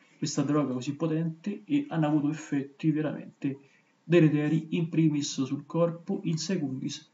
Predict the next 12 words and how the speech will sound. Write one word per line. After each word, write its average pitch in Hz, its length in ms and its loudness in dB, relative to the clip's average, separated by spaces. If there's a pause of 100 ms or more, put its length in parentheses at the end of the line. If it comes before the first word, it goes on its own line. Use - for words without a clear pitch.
sul - 320 2
cervello. - 680 0 (440)
Sembravano 139 540 0
quasi 143 280 0
posseduti 143 500 -2
dal 131 220 0
demonio, 165 500 0
vedevano 131 580 -2 (440)
mostri, 165 680 4
figure 139 520 0 (200)
strane, 151 600 0
figure 139 520 0